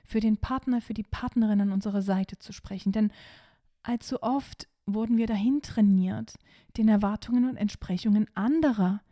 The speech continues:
zu folgen und diese zu leben. Denn wenn sie zufrieden sind, sind wir es ja dann auch. Doch sind wir es dann wirklich? Bist du es wirklich? Würdest du,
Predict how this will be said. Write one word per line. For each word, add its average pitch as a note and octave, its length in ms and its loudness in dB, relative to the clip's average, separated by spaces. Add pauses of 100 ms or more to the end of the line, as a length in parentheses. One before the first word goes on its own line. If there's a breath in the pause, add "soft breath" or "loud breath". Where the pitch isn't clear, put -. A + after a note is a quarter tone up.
(120)
zu - 160 -10
folgen F3 640 0 (180)
und F#3 160 2
diese - 220 -2
zu - 180 -2
leben. A3 560 0 (640 soft breath)
Denn A#3+ 180 8
wenn F3+ 120 6
sie G#3+ 140 2
zufrieden G#3 460 0
sind, F#3+ 200 0
sind F#3 200 -4
wir E3+ 140 0
es F3+ 100 -2
ja F3 80 -2
dann F#3+ 160 0
auch. E3 340 -4 (540)
Doch A#3 120 -2
sind A3+ 260 2
wir F#3+ 80 2
es F#3+ 100 -2
dann F#3+ 200 2
wirklich? G3+ 360 -6
Bist - 240 -2
du A#3+ 40 -4
es F#3+ 220 -6
wirklich? A3+ 500 -6 (1900)
Würdest C4 420 -4
du, B3 240 -4